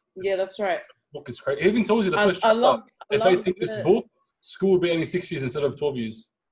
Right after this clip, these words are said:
Speaker 1: Yeah.
Speaker 2: Mm,
Speaker 1: And
Speaker 2: it's
Speaker 1: then
Speaker 2: awesome.
Speaker 1: I, like, when I got to the chapter where he was speaking about his son, I'm like, "Oh my God," like, he
Speaker 2: The one
Speaker 1: actually
Speaker 2: that can never
Speaker 1: programmed
Speaker 2: walk?
Speaker 1: him.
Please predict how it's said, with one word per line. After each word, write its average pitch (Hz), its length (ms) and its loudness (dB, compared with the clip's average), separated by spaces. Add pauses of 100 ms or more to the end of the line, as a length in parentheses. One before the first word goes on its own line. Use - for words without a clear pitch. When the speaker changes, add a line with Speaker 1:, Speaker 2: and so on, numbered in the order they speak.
(260)
Speaker 1:
Yeah. 202 380 -8 (340)
Speaker 2:
Mm, 143 100 -16
Speaker 1:
And 131 100 -10
Speaker 2:
it's 202 100 -6
Speaker 1:
then 226 160 -6
Speaker 2:
awesome. - 120 -14
Speaker 1:
I, 226 140 -4
like, 247 220 -4 (240)
when 214 240 -8
I 214 80 -8
got 233 220 -8
to 294 80 -14
the 247 100 -4
chapter 226 340 -6
where 214 120 0
he 208 60 -2
was 202 140 -6
speaking 233 300 -6
about 190 220 -6
his 180 200 -18
son, 208 320 -4 (840)
I'm 202 180 -2
like, 196 240 0 (320)
"Oh 220 80 2
my 262 160 2
God," 220 300 2
like, 190 180 -2 (220)
he 202 300 -6
Speaker 2:
The 202 80 -8
one - 20 -2
Speaker 1:
actually 247 200 4
Speaker 2:
that - 120 2
can - 100 2
never - 100 2
Speaker 1:
programmed - 240 4
Speaker 2:
walk? 233 120 4
Speaker 1:
him. 233 260 -6